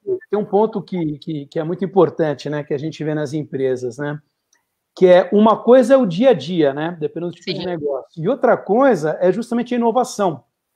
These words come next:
Speaker 1: né, a, a grande inovação estratégica pensando em dez, quinze, vinte anos, né.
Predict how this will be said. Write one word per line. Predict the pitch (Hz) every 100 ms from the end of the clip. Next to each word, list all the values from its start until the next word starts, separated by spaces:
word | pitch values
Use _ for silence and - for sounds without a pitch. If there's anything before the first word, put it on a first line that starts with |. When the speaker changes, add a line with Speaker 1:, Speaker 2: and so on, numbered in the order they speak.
| _
Speaker 1:
né, | 151 175 - _ _
a, | 160 185 190
a | 175
grande | 208 262 226
inovação | 220 196 196 220
estratégica | 208 196 185 202 220 220 214
pensando | 208 196 202 190
em | 185
dez, | 170 190 190 190
quinze, | 190 190 170
vinte | 165 185 -
anos, | 156 135 120 -
né. | 139 180